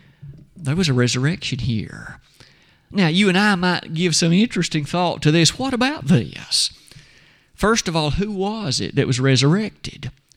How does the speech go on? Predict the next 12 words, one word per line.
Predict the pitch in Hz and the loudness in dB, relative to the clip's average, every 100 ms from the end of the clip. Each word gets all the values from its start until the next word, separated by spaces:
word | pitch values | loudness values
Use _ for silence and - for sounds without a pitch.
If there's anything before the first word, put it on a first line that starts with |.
| _ _ | _ _
Well, | 147 | 0
the | 127 | 0
text | - 156 170 - | 0 -2 -2 -4
is | 135 | -4
very | 123 131 | -2 -4
specific. | - - - 214 - - - - - - - - - | -2 -2 -2 -2 -4 -8 -12 -20 -20 -20 -20 -20 -4
It | 123 | -2
says, | - 175 202 143 | 0 -2 -2 -2
"Bodies | 135 131 143 151 139 123 - | -4 -6 -4 -4 -4 -4 -4
of | 120 | -6
the | 107 | -6
saints." | 113 - 151 180 - - - - | -4 -2 -2 -4 -8 -12 -2 -2